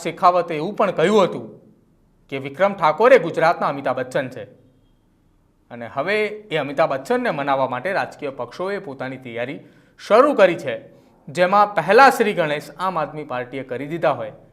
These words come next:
તેવું લાગી રહ્યું છે. તમારું શું માનવું છે ઈશુદાન ગઢવી અને વિક્રમ ઠાકોર વચ્ચે થયેલી આ બેઠક,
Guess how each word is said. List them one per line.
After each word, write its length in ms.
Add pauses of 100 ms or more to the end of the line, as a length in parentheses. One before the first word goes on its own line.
(200)
તેવું 260
લાગી 220
રહ્યું 180
છે. 80 (800)
તમારું 300
શું 140
માનવું 240
છે 80
ઈશુદાન 440
ગઢવી 380
અને 160 (220)
વિક્રમ 280
ઠાકોર 400
વચ્ચે 280
થયેલી 280
આ 140
બેઠક, 340